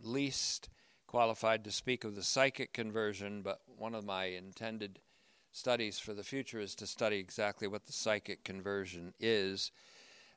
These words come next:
as defined and developed over the years by R M Duran, who this very year departed to be with the Lord. But the best and most concise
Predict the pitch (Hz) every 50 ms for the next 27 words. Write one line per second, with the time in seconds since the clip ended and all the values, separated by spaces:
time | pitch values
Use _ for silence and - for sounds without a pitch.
0 | - - 98 98 98 98 98 98 98 - - - - 107 107 98 - - - 127
1 | 120 123 127 127 123 123 123 117 - - 110 110 107 101 104 95 120 123 120 117
2 | 113 - - 110 110 104 101 98 101 104 104 117 120 117 117 98 - - - 95
3 | 95 95 95 - - 107 107 113 113 117 117 - - 113 117 113 113 107 107 107
4 | 107 98 107 113 117 113 104 95 92 92 104 127 131 117 - _ _ _ _ _
5 | _ _ _ _ _ _ - 107 110 107 104 101 - - - - _ - 131 113
6 | 113 107 - - - 113 113 110 101 101 101 101 107 110 107 101 95 95 104 104
7 | - 87 - 107 107 104 101 104 98 - - 92 - 101 95 92 92 90 87 90
8 | 87 92 104 101 95 85 78 76 - _ _ _ _ _ - - - - - -
9 | - - - - - _ _ _ _ _ _ _ _ _ _ _ _ _ _ _
10 | _ - 120 120 - - 123 117 131 165 202 196 - - - - - - - -
11 | - - - _ _ _ _ _ _ - 131 131 131 135 147 151 131 - - -
12 | 139 127 120 110 - - - 185 185 165 135 113 104 101 - - - - - -
13 | - -